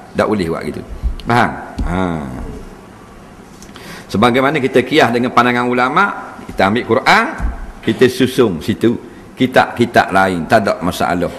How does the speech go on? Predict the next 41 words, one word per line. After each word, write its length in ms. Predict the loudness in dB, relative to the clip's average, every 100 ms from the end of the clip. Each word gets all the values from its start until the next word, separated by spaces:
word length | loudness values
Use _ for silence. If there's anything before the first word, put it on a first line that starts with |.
| -4
Kitab 320 | 0 2 2
hadis, 320 | 0 0 -2 -4 -12 -10 -8
kitab 300 | -2 -2 0
fiqh, 160 | 0
padahal 260 | 0 2 0
ni 140 | 0
Quran 400 | 0 4 2 2
yang 160 | 0 2
paling 240 | 4 4
mulia, 300 | 2 2 0
kalam 340 | 2 2 2 2
Allah. 540 | 2 2 -2 -12 0
Kitab, 320 | 2 6 4
ha, 240 | 4 0 0
kitab 320 | 0 0 0
fiqh 180 | 0 2 2
karangan 400 | 4 2 2 0
manusia, 400 | -2 -2 2 2 2
kitab 320 | 0 0 0
nahwu, 400 | -2 -2 -4 -2
kitab 260 | 0 0 2
balaghah, 460 | 2 2 0 -4 -6 -12 -4 0
tak 160 | 0
salah. 320 | 2 0 0 -6 -16 -20 -20 0
Lepas 120 | 2 4
tu 80 | 4
katanya, 280 | 4 2 2
dah 60 | 4
kalau 160 | 4
benda 240 | 2 2 4
dunia, 560 | 4 4 4 2 -2 0
tak 160 | 2 4
salah 240 | 2 2
juga. 320 | 0 -2 0
Ni 160 | 0 4
Quran, 360 | 4 4 4 2 -6 -12 0
ni 160 | 2 2
kitab, 560 | 0 2 2 0 2
eh, 80 | 4
ni 80 | 4
buku 400 | 2 2 2